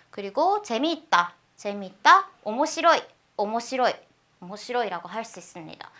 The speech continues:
그래서 성격 형용사도 마찬가지로 저번에 아까, 아까 배웠던 프레이즈를 따라서, 어, 누구누구 씨는 오토나시 데스네라고 할 수 있고, 아니면 누구누구 씨는 오모시로이 데스네, 이렇게, 어, 상대방에 대해서, 성격에 대해서 말을 할 수 있겠습니다.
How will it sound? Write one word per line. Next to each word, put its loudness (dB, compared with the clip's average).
그래서 -8
성격 -4
형용사도 -2
마찬가지로 -2
저번에 0
아까, -2
아까 2
배웠던 0
프레이즈를 -4
따라서, 4
어, -4
누구누구 -6
씨는 -4
오토나시 -2
데스네라고 -2
할 -6
수 -14
있고, -2
아니면 -8
누구누구 -10
씨는 -6
오모시로이 -6
데스네, -6
이렇게, -6
어, -14
상대방에 -6
대해서, -2
성격에 -8
대해서 -12
말을 -10
할 -8
수 -18
있겠습니다. -16